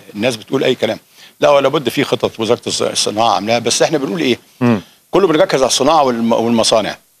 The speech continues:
Speaker 1: أنا عندي عشان أ-، أزود الصادرات وأزود الإنتاج اللي هو المحور الأساسي إن أنا، آه، أقدر أعمل بيه
Speaker 2: توازن.
Speaker 1: الطفرة دي،
Speaker 2: مم.
Speaker 1: الزراعة.
Speaker 2: مم.
Speaker 1: أنا، إحنا الزراعة عندنا فيها مشاكل كتير جدًا.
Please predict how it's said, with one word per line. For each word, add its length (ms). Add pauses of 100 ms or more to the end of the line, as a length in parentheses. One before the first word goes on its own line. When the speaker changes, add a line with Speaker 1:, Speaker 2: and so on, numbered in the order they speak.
(460)
Speaker 1:
أنا 120
عندي 260
عشان 240
أ-، 260
أزود 280
الصادرات 560 (600)
وأزود 500
الإنتاج 440 (520)
اللي 120
هو 100
المحور 400
الأساسي 420
إن 100
أنا، 240 (220)
آه، 200
أقدر 300
أعمل 680
بيه 120
Speaker 2:
توازن. 300
Speaker 1:
الطفرة 400
دي، 180 (140)
Speaker 2:
مم. 160 (360)
Speaker 1:
الزراعة. 460 (540)
Speaker 2:
مم. 120
Speaker 1:
أنا، 240
إحنا 180
الزراعة 320
عندنا 380
فيها 180
مشاكل 300
كتير 180
جدًا. 280